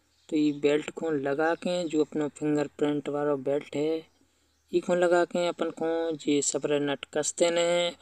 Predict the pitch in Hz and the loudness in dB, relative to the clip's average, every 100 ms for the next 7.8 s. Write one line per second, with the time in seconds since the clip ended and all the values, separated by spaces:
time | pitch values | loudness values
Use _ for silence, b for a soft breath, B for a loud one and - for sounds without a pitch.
0 | 170 151 151 151 139 143 139 135 - 139 | -10 -4 2 2 2 -2 -4 -6 -8 -4
1 | 135 - 143 135 - 147 139 147 208 196 | -4 -4 -4 -4 -6 -4 -2 2 4 4
2 | - 175 170 180 175 - 160 165 - 170 | 2 -2 0 0 0 -2 -4 -6 -8 -10
3 | 165 156 _ 156 165 160 - - 165 160 | -8 -12 _ 0 2 0 0 0 0 4
4 | 165 156 165 - 165 160 - 151 147 160 | 4 4 -2 -4 2 2 2 0 2 4
5 | 190 170 - 151 160 - B B B B | 4 4 0 0 0 -2 B B B B
6 | _ 160 147 143 170 175 - 170 175 - | _ 2 2 2 0 0 0 2 2 6
7 | 175 - 156 - 156 147 151 147 | 4 6 2 2 -2 2 2 2